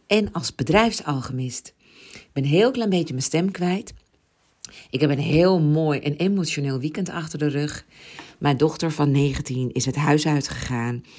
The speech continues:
Wij waren verhuisd. Ze is gewoon van Leek naar Groningen gegaan op kamers. En ja, het was wel <laughs> even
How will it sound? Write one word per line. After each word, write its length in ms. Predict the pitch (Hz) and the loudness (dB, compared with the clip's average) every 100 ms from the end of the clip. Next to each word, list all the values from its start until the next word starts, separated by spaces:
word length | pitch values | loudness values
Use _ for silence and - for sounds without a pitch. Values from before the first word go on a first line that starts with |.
| - - - - | -14 -14 -16 0
Wij 300 | 156 175 170 | 4 4 4
waren 300 | 151 143 131 | 0 0 -2
verhuisd. 760 | 135 139 135 139 143 - - | 0 4 4 4 0 -2 0
Ze 140 | - 160 | 2 4
is 140 | 160 | 2
gewoon 280 | - 151 147 | 2 2 2
van 220 | 151 143 | 2 2
Leek 340 | 170 190 180 | 4 2 0
naar 100 | 165 | -4
Groningen 540 | 156 160 156 147 139 135 | 0 2 2 2 -2 -4
gegaan 400 | - - 131 127 | -6 -6 -4 -4
op 160 | 117 | -6
kamers. 520 | - 135 127 127 131 - | -4 -2 -2 -4 -4 -4
En 280 | 139 123 - - - - - - - | -2 -2 -6 -16 -16 -14 -14 -16 0
ja, 280 | 151 156 - | 4 4 2
het 160 | - | 0
was 180 | 147 139 | 0 2
wel 200 | 139 143 | 4 6
<laughs> 60 | 151 | 6
even 400 | 120 143 135 - | 6 4 2 2